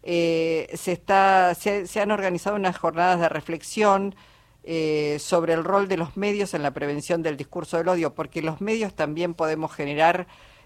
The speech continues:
eh, un ambiente propicio para el diálogo o, o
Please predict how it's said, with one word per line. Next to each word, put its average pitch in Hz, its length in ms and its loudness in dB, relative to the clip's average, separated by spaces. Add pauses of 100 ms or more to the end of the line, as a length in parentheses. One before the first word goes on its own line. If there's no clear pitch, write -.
eh, 143 600 -4 (120)
un 170 200 -4
ambiente 165 460 -2
propicio - 480 -6
para 147 160 -2
el 143 100 -4
diálogo 190 600 2
o, 131 600 -2
o 127 220 -6